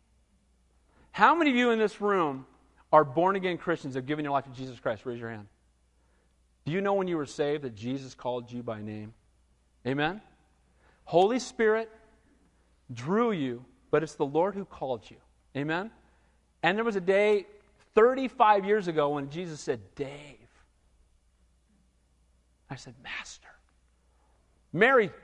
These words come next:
Mary." And she turns around and she says, "Rabboni." Greater than rabbi. Rabboni means my great master.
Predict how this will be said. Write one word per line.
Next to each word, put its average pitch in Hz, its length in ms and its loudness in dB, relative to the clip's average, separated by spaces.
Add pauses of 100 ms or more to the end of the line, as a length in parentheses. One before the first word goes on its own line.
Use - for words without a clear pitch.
(180)
Mary." 233 640 0 (1080)
And - 60 -12
she 196 100 -8
turns 247 280 -2
around 247 180 4
and 214 100 0
she 202 60 -8
says, 190 220 -6
"Rabboni." 247 1000 2 (1120)
Greater 294 400 6
than 240 160 0
rabbi. 247 320 4
Rabboni 254 480 6
means 240 220 0
my 226 160 0
great 262 640 -6 (340)
master. 220 720 -4